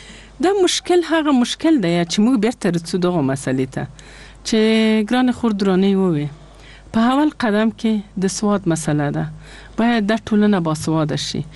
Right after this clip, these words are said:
دوم د حکومتونو مسؤلیت دی چې هغه قوانین چې د ښځو د حقوقو په خاطر او د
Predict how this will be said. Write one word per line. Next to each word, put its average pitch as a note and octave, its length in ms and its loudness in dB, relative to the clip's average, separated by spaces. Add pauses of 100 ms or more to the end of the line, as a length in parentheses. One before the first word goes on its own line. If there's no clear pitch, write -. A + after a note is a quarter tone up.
(300)
دوم C4 260 4
د B3 60 0
حکومتونو B3 640 0
مسؤلیت C#3 460 -2 (100)
دی C3+ 180 -2 (480)
چې - 80 -6
هغه C#4 380 0
قوانین F#3+ 600 2
چې - 80 -2
د E3+ 100 0
ښځو B3+ 300 -2
د F3 80 0
حقوقو D#3 440 -2
په - 100 -12
خاطر C#3 400 -6 (500)
او F#3 460 2
د F3 120 0